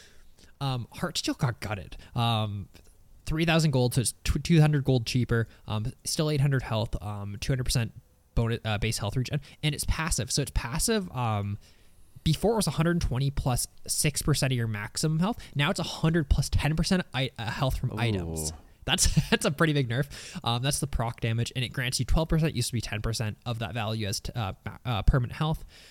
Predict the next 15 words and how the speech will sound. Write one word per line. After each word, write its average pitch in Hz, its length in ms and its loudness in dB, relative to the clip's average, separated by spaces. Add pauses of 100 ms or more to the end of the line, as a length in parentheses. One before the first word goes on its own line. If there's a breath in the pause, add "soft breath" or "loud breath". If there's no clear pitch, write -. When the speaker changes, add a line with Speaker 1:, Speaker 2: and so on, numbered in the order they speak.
(120)
Speaker 1:
Um, 101 500 -2 (120)
and 135 160 2
then 139 160 2
its 123 320 -4
passive 120 560 0
is 107 320 -2
for 131 180 0
every 120 180 2
one, 110 200 -2 (240)
one 127 160 0
thousand, 127 400 2
this 107 160 0
is 101 80 -2
a 95 60 -4
typo, 101 320 -4